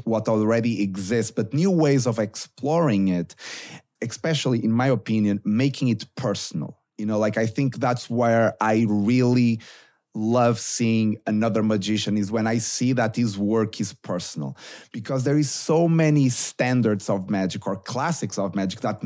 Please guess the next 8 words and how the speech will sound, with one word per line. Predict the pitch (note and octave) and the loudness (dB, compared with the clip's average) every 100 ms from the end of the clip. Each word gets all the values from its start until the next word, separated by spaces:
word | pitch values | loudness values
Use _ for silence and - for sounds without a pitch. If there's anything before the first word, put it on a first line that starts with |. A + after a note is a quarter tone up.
| G#2+ | -8
so | - E3 | -6 -2
many | F3+ C#3 | 0 0
magicians | A#2+ G2+ G#2 - G2+ F2 | 0 0 -4 -2 -2 -2
do, | G2 F#2 F2+ - - - | 0 0 -2 -8 -16 -6
and | D3+ D3+ | -2 2
they | |
are | F#3 E3+ | 4 2
beautiful | A#2+ B2+ F3 D#3+ B2+ C#3 | 2 0 2 0 0 0